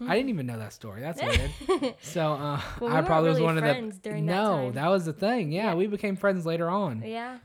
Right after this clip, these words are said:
Speaker 1: Because we, we were friends in, what,
Speaker 2: I
Speaker 1: middle
Speaker 2: mean,
Speaker 1: s-
Speaker 2: I knew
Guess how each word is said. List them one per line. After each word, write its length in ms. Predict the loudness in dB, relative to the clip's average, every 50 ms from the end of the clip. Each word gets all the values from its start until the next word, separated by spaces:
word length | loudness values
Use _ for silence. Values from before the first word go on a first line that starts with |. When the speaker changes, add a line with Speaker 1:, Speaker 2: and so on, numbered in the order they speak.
| _ -8
Speaker 1:
Because 320 | -6 -4 -2 -4 -2 -2
we, 400 | -4 -4 -4 -4 -6 -8 -10 -16 _ -10
we 140 | -6 -4
were 100 | -4 -4
friends 500 | -6 -6 -6 -4 -4 -4 -4 -6 -6 -8 -10
in, 520 | -10 -8 -8 -6 -6 -8 -8 -10 -12 -14 _ _ -14
what, 400 | -10 -10 -8 -8 -8 -10 -12 -12
Speaker 2:
I 20 | -10
Speaker 1:
middle 280 | -8 -4 0 0 2
Speaker 2:
mean, 100 | 2 2
Speaker 1:
s- 60 | 0 0
Speaker 2:
I 60 | 0
knew 200 | -2 -2 -2